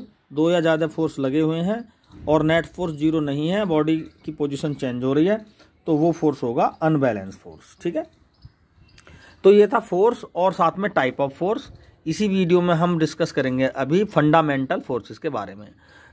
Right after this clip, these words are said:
तो फंडामेंटल फोर्सेस वो फोर्स होते हैं जो नेचर में कुदरती ही हैं, ठीक है,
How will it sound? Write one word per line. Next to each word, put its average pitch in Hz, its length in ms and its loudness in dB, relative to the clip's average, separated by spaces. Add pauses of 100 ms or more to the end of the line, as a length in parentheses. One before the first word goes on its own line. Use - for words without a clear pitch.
(100)
तो 180 60 2
फंडामेंटल 202 640 2
फोर्सेस 185 440 -2
वो 170 140 0
फोर्स 175 300 -2
होते 156 200 2
हैं 180 60 -6
जो 214 80 4
नेचर 165 380 2
में 226 260 -2 (400)
कुदरती 170 460 2
ही 143 140 2
हैं, 104 220 -6
ठीक 139 220 -4
है, 294 220 0